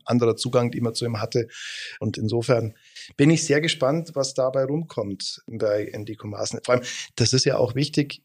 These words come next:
nach den Ereignissen der letzten Wochen, dass, ja, wie soll man sagen, dass da jetzt kein kühler Analytiker idealerweise da ist. Das hatten wir ja hier auch mal,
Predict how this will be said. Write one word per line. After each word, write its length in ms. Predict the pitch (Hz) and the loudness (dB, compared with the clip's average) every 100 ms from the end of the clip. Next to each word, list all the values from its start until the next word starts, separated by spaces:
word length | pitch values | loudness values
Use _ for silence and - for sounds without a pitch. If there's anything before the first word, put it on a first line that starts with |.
| - | -2
nach 300 | 120 110 - | 0 0 -2
den 500 | 127 123 120 117 - | 2 4 4 2 -2
Ereignissen 800 | 117 - 120 143 127 131 123 120 | -4 0 2 4 2 4 4 2
der 240 | 117 117 107 | 2 2 2
letzten 420 | 113 - - 104 | 0 -2 -2 2
Wochen, 480 | 120 139 147 143 _ _ _ _ _ - | 4 4 2 2 _ _ _ _ _ 0
dass, 500 | 107 104 - - - | 0 2 -2 -4 -6
ja, 140 | 107 113 | -4 0
wie 80 | |
soll 120 | 117 117 | 2 2
man 140 | 113 | 4
sagen, 300 | 127 127 110 - - - _ | 4 4 2 -4 -18 -20 _
dass 160 | - 113 | 0 4
da 120 | 123 | 6
jetzt 260 | 117 123 - | 6 4 0
kein 240 | - 120 | 2 2
kühler 300 | - 156 147 | 6 6 8
Analytiker 680 | 131 120 120 151 185 180 165 | 8 8 6 2 2 6 6
idealerweise 720 | 156 151 143 139 135 147 147 | 6 6 6 4 2 0 2
da 220 | 151 143 | 2 2
ist. 120 | - | 0
Das 160 | 127 - | -4 -4
hatten 200 | 117 120 | -2 0
wir 140 | 113 | 2
ja 100 | 113 | 2
hier 240 | 110 110 - | 0 0 2
auch 200 | 123 - | 0 2
mal, 320 | 151 156 160 | 4 4 2